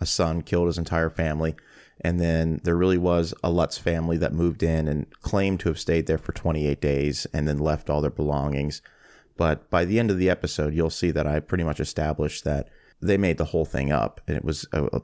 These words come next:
a huge cash grab. They were able to get a book written and, of course, several movies made. But, uh, it's a pretty interest-, the real story behind the house is very interesting as far as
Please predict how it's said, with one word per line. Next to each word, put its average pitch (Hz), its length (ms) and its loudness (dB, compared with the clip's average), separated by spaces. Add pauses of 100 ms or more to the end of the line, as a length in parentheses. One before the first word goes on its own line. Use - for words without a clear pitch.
(160)
a 80 40 -2
huge - 420 0
cash 90 340 0
grab. 67 360 -2
They 71 120 2
were 73 140 2
able 78 140 0
to 73 80 0
get 71 120 -2
a 69 40 0
book - 300 -2
written 80 220 0
and, 73 100 -4
of - 60 -14
course, 80 240 -2
several 78 280 -2
movies 85 360 0 (120)
made. 69 300 -2 (500)
But, 85 320 0
uh, 85 260 4 (240)
it's 110 160 0
a 120 40 2
pretty 165 300 2
interest-, 123 480 -2 (100)
the 113 120 4
real 185 300 4
story 127 400 2
behind 95 380 0
the 87 40 0
house 87 340 0
is 82 80 0
very 87 360 2
interesting 69 640 -2
as 69 80 -2
far 80 280 0
as 76 220 -2